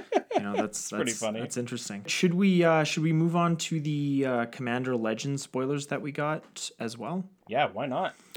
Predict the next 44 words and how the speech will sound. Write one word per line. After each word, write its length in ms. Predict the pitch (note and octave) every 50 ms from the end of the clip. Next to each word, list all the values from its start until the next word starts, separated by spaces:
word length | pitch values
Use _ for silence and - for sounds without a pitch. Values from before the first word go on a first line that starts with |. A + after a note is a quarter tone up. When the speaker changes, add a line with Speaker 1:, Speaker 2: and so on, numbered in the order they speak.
| C3 -
Speaker 1:
Okay, 220 | B3+ C4+ C4 G3+ D#3
well, 160 | D#3+ D#3+ E3
I 160 | E3+ E3+ G#3+
was 160 | C4+ D4 -
kinda 240 | - - A3+ A#3 G3+
surprised 680 | - - C3+ - - - - B2 B2+ D#3 F3 F3 D#3+ C3+
that 180 | C3+ A#2+ - B2
we 140 | A#2+ A#2
got 320 | G2 A#2 A2+ A2 A2 G#2+ -
these 560 | A#2+ A2+ G#2+ G#2+ A2 A2 A2 A2+ - - - _ -
because 640 | - A2+ - - - A#2 A2+ A2+ A2 A2 G#2+ - -
I 140 | - C3+ D#3+
thought 220 | - C#4 C4+ F3
this 160 | - F3+ D3+ -
set 160 | - D3 -
wasn't 260 | C#3 B2+ A#2 C3 B2
coming 300 | - - C3+ C3 B2+ B2
out 160 | B2 A#2+ G#2
until 480 | A#2+ A#2 A2+ - - B2 A#2 A2+ A2 G#2+
December, 560 | G#2 - A#2+ A#2 - - C#3+ C#3 C3 B2 A2+
but 120 | G#2+ A2+
I 60 | A#2 A#2
guess 320 | C#3 C#3 C#3 C3+ - -
I, 60 | - C3+
I 260 | C3 C3 - C#3 C3+
looked 260 | C3 C#3 E3 E3+ -
back 240 | C#3+ C3 B2+ B2 -
and 120 | B2+ A#2+ A#2
watched 300 | A2+ A#2 A#2 - - -
the 60 | G#2+
videos 420 | G2+ A2+ A2 A2+ A2+ A2+ A2 G#2+ -
that 120 | A2+ F#2+
they 100 | - A2
released. 560 | G#2+ G#2 G#2 G2+ G#2+ G#2+ G#2 - - - - - - _ _ - -
Uh, 240 | - - G2 F#2 -
I 140 | - A2+ A2+
guess 240 | - A2+ A#2 A#2+ -
it 80 | D3 B2+
was 100 | A#2 -
December 460 | - A2+ - A#2+ A#2 A2 A#2 A2+ A2
or 40 | G2+
January 680 | G2 - G2+ G2+ G#2+ A2+ A2+ A#2 A#2+ B2 C3 C#3 C#3 - _ -
last 380 | A2+ A2 A2 A2 - - -
year, 280 | G#2+ G#2+ A#2 C#3+ D#3+